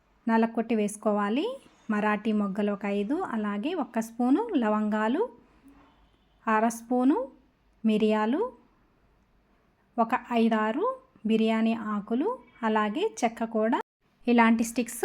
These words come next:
రెండు వేసుకుంటే సరిపోతుంది ఈ మసాలాకి. దీన్ని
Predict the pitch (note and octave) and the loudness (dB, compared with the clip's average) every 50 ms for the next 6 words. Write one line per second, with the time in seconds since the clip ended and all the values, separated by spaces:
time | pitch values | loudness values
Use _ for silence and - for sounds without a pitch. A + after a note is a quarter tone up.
0 | A4 B4+ - D4 B3 A#3+ A3+ A3 A3 A3+ A3 A3+ A3+ - A3+ A3+ A#3 G4 F#4+ - | 4 4 4 4 4 4 4 4 2 2 0 0 0 -2 -2 0 0 -2 0 2
1 | C4+ A#3 G#3+ - A3 G#3+ G#3+ A3+ A3 A3 A3 A#3+ A#3 A3+ A3+ G#3+ G#3 G3+ G3+ - | 2 0 2 0 -4 -4 -2 -2 0 0 0 2 2 2 2 2 0 -2 -4 -4
2 | A3 G#3 G#3 G#3 G#3 G#3 G#3 - F4+ A#4+ C#5 C#5+ - _ _ _ _ _ _ _ | -2 -2 -2 -2 -2 -4 -4 -4 -4 -4 -4 -6 -10 _ _ _ _ _ _ _
3 | _ _ _ _ _ _ _ _ _ _ _ _ _ _ _ _ _ _ _ _ | _ _ _ _ _ _ _ _ _ _ _ _ _ _ _ _ _ _ _ _
4 | _ _ _ _ _ _ _ _ _ _ _ _ _ _ _ _ _ _ _ _ | _ _ _ _ _ _ _ _ _ _ _ _ _ _ _ _ _ _ _ _
5 | _ _ _ _ _ _ _ _ _ _ _ _ _ _ _ _ _ _ _ _ | _ _ _ _ _ _ _ _ _ _ _ _ _ _ _ _ _ _ _ _
6 | _ _ _ _ _ _ _ _ _ _ _ _ _ _ _ _ _ _ _ _ | _ _ _ _ _ _ _ _ _ _ _ _ _ _ _ _ _ _ _ _
7 | _ _ _ _ _ _ - A3+ A3+ A3 A3+ B3+ D#4 | _ _ _ _ _ _ -4 -2 0 2 2 2 0